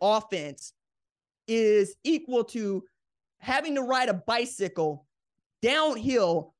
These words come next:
on a volcano that is exploding, which is another way of saying you can't worry about the fire and the lava going on.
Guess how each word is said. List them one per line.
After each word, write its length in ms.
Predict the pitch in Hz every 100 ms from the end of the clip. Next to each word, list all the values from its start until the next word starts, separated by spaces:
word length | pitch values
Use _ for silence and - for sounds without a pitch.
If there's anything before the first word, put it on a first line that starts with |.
| _ -
on 220 | 254 294
a 40 |
volcano 600 | 220 254 226 - 226 214
that 220 | 190 196 185
is 160 | 180
exploding, 560 | 175 - 180 160 113 - _ _ _ _ _ _ _ -
which 200 | 240 254
is 120 | 226
another 280 | 247 381 381
way 120 | 330
of 80 | 302
saying 360 | 285 262 233 - _ 156
you 360 | 165 320 -
can't 320 | - 226 - 208
worry 500 | 240 254 180 135 - _ _ -
about 340 | 214 202 208 -
the 80 | -
fire 520 | 254 262 285 285 285 - -
and 160 | 214
the 80 | 180
lava 400 | 170 240 262 254
going 320 | 220 233 233
on. 320 | 220 185 147